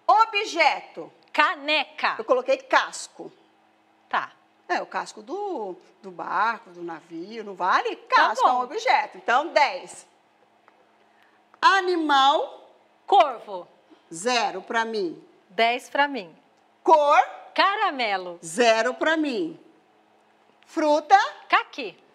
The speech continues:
Speaker 1: Zero pra mim. Muito bem.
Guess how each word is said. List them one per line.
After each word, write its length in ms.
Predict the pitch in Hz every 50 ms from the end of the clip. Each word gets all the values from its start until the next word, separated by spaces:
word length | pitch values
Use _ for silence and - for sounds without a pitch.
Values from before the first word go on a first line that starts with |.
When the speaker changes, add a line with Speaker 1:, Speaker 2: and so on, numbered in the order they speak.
| _ _ _ 170
Speaker 1:
Zero 540 | 160 165 208 240 233 220 220 226 240 262 -
pra 220 | - 302 311 330
mim. 400 | 330 320 262 208 165 151 - - _ _ _ _ _ _ _ _ _ _ _ _ _ _ _ _ _ _ _ _ _ _ _ _ _ _ _ _ _ _ _
Muito 440 | 285 349 440 523 571 - 554 571 554
bem. 400 | 359 330 302 294 302 370 392 -